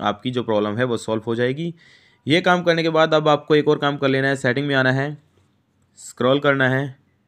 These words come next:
ऐप्स पर आना है, मैनेज ऐप्स पर आना है, सर्च बार है, सर्च बार में WhatsApp को सर्च करना है और यहाँ पर ओपन कर लेना है।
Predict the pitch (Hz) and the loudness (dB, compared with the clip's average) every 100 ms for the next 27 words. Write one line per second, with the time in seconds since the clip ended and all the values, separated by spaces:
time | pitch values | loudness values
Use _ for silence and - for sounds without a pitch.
0 | _ - 117 - - 143 135 131 135 139 | _ -4 -4 -2 -2 2 2 2 0 -4
1 | 135 - 107 113 139 143 139 - 139 131 | -8 -10 -2 -2 0 0 -2 -2 -2 0
2 | 127 131 143 - _ _ _ _ _ _ | 0 -2 -4 -10 _ _ _ _ _ _
3 | - _ - 143 147 143 139 135 151 151 | -20 _ -2 0 2 4 4 4 0 -6
4 | _ - _ _ - 143 147 147 135 135 | _ -20 _ _ -2 -2 0 0 2 0
5 | 160 156 _ _ _ _ _ _ _ _ | -4 -8 _ _ _ _ _ _ _ _
6 | _ - 113 127 - 147 - 147 170 _ | _ -8 -4 -2 -2 -2 0 -2 -2 _
7 | _ _ - - 127 - 135 131 131 139 | _ _ -8 -2 -2 0 0 0 -2 0
8 | 127 117 120 127 123 147 143 135 135 131 | 0 0 0 -2 -2 -4 0 0 0 -2
9 | 139 147 | -4 -6